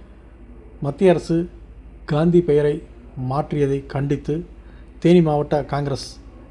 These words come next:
பேரியக்கம் சார்பில் இருபத்தி ஒண்ணாம் தேதி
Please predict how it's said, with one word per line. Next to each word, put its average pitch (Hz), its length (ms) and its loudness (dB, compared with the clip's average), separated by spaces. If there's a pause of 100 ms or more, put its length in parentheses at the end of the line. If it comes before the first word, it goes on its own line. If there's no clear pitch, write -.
(140)
பேரியக்கம் 147 460 0
சார்பில் 139 340 -4 (2250)
இருபத்தி 185 340 6
ஒண்ணாம் 160 260 0
தேதி 147 180 -2